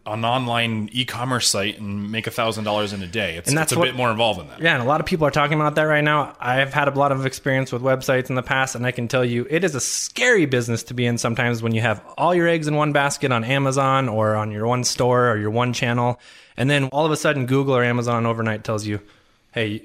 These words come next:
Speaker 2: we don't like your product.
Speaker 1: Yep.
Speaker 2: You're out of
Speaker 1: Someone,
Speaker 2: business."
Speaker 1: someone changed an algorithm.
Speaker 2: Right.
Speaker 1: So now you're not ranking on anything anymore, and
Speaker 2: Yeah.
Speaker 1: it just drops through the floor.
Speaker 2: Yeah, it's tough, man. And I really love this business because it is totally opposite of that. It's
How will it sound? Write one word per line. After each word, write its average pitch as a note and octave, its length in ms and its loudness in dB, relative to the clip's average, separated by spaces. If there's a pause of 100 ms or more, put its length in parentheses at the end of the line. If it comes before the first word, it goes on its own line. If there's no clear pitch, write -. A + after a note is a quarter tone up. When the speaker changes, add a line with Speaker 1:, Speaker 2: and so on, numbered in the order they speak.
(140)
Speaker 2:
we C3 140 -2
don't B2 120 2
like A2 180 0
your A2 100 -6
product. G#2+ 440 0
Speaker 1:
Yep. - 320 -2
Speaker 2:
You're C#3 140 4
out C#3+ 60 6
of C#3+ 80 2
Speaker 1:
Someone, A#2+ 60 0
Speaker 2:
business." A2 280 0
Speaker 1:
someone D3+ 220 2
changed C#3 280 0
an B2+ 60 2
algorithm. A#2+ 580 0 (260)
Speaker 2:
Right. C#3 220 2
Speaker 1:
So B2+ 140 2
now C3+ 140 2
you're C3 120 0
not B2 240 0
ranking A#2+ 300 -2
on A2 100 0
anything A#2 340 -2
anymore, A2+ 440 0
and G#2 80 2
Speaker 2:
Yeah. C3+ 140 4
Speaker 1:
it - 20 -4
just G#2+ 260 -6
drops A2+ 320 0
through B2 80 -2
the G#2+ 80 -6
floor. D#2+ 320 -10 (160)
Speaker 2:
Yeah, B2+ 200 2
it's A2+ 280 -6
tough, C#3 260 0
man. A2 280 -2 (340)
And B2 100 0
I C#3 60 4
really D3+ 360 4
love C#3 240 4
this B2 140 0
business A2+ 400 -2
because A2+ 380 -2
it A2+ 120 0
is - 480 -6
totally F3 440 0
opposite C3 400 0
of B2 120 -6
that. B2+ 260 0
It's - 260 -6